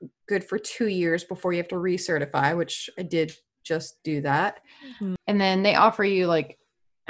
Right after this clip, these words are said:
Speaker 1: I mean, there's so many people who are Recover certified, and so you can become, like, part of the Recover community. So that way you guys te-,
Speaker 2: Nice.
Speaker 1: like, can discuss, like, well, how are you training on this specific topic? Or, like, if someone
Speaker 2: Mm.
Speaker 1: asks you a question and you don't know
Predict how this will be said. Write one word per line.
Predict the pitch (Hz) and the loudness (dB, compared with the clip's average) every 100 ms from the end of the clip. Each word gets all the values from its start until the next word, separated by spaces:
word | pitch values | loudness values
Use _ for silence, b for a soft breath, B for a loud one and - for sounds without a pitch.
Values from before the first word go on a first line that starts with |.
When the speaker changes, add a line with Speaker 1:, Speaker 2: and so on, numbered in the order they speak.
| - | -10
Speaker 1:
I | |
mean, | 196 185 | -4 -2
there's | 180 - | -2 -2
so | - 214 | -2 0
many | 208 180 | 2 0
people | 165 190 180 | -2 -2 -2
who | 175 | -2
are | 175 | -2
Recover | 165 - 185 175 | -4 -4 -4 -4
certified, | - 165 175 180 175 | -4 -4 -2 -2 -2
and | 175 | -2
so | 175 | -2
you | 170 | -4
can | 170 165 | -4 -6
become, | - 170 160 | -4 -4 -2
like, | 156 | -4
part | - 160 | -2 -2
of | 160 | -2
the | 156 | -4
Recover | 156 - _ _ _ _ _ _ - 156 156 | -6 -10 _ _ _ _ _ _ -6 -4 -4
community. | 151 165 202 196 196 | -4 -4 -2 -2 -4
So | - | 2
that | 208 | 4
way | 175 | 4
you | 196 | 4
guys | 170 170 | 2 0
te-, | - 214 | -2 -4
Speaker 2:
Nice. | 202 185 - | -2 -4 -4
Speaker 1:
like, | 170 | -4
can | - 156 160 - b b b | -2 -6 -6 -10 b b b
discuss, | 175 - 170 165 - | -4 0 0 0 -4
like, | 139 - b b b | -6 -8 b b b
well, | - | -6
how | - 202 | 2 4
are | |
you | 190 185 | 4 0
training | - 190 180 175 | -2 -2 0 0
on | 151 170 | 0 2
this | 214 233 | 2 0
specific | - 202 - 190 185 | -2 -6 -6 -8 -6
topic? | - 180 180 160 165 | 0 0 0 -2 0
Or, | 160 | -2
like, | 147 147 | 0 -2
if | 190 | -4
someone | 196 185 165 156 | -2 0 0 0
Speaker 2:
Mm. | |
Speaker 1:
asks | 160 160 - - | 0 -2 -4 -6
you | 170 | -6
a | |
question | - 156 160 | -6 -8 -4
and | 160 160 | -2 -2
you | 156 | -2
don't | 151 156 | -4 -2
know | 156 156 160 156 | 0 2 0 -2